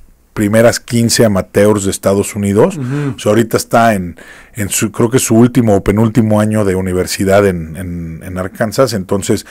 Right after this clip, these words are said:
Speaker 1: ella creo que puede,
Speaker 2: Dar un brinco
Speaker 1: puede, puede ser,
Speaker 2: profesional.
Speaker 1: no, no, de que lo va a dar, lo va a dar. O sea, ya la, ya la invitan a torneos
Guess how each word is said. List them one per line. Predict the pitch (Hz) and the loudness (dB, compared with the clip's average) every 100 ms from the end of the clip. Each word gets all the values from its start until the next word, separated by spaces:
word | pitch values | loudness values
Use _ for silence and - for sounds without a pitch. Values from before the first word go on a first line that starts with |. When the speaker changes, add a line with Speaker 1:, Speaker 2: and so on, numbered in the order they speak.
| - - - - | -20 -20 -20 -4
Speaker 1:
ella | 113 113 120 | 0 4 2
creo | - 117 113 | 6 4 6
que | 120 | 2
puede, | - 110 107 101 - | 4 4 6 4 2
Speaker 2:
Dar | 139 143 | 2 2
un | 151 | 4
brinco | 151 135 | 6 6
Speaker 1:
puede, | 135 123 | 6 4
puede | 139 147 143 139 | 6 8 8 8
ser, | - 151 | 6 6
Speaker 2:
profesional. | 156 143 | 8 8
Speaker 1:
no, | |
no, | 131 | 8
de | 113 | 6
que | 110 | 4
lo | 107 | 6
va | 135 | 8
a | |
dar, | 135 139 | 8 6
lo | 110 | 6
va | 104 | 6
a | |
dar. | 131 127 - - - | 6 6 2 -16 -6
O | 110 | 0
sea, | 120 | 2
ya | 110 123 | 6 6
la, | 131 127 | 8 6
ya | 110 135 | 6 6
la | 139 | 8
invitan | 131 120 147 - 123 | 6 4 2 4 2
a | 101 | 2
torneos | - 101 110 123 120 135 196 - | 2 2 4 4 6 4 2 -4